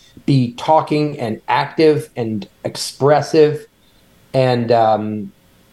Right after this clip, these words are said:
she brought her son in, and she's like, "That was the person that we ended up," she covered her son's face with organics. And, uh, she just wanted to be part of everything, and she wasn't having any other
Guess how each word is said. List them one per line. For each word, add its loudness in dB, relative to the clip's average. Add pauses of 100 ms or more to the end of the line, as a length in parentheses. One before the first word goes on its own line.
(220)
she -2
brought 4
her 2
son 0
in, 0
and -2
she's -4
like, 0
"That 0
was 0
the -12
person -2
that 0
we 2
ended 0
up," -4 (420)
she -6
covered 0
her -4
son's -4
face -2
with -8 (140)
organics. -4 (920)
And, 0
uh, 2
she -2
just -4
wanted 2
to -2
be -6
part 0
of 0
everything, 0
and -4
she -6
wasn't 0
having -2
any 0
other 4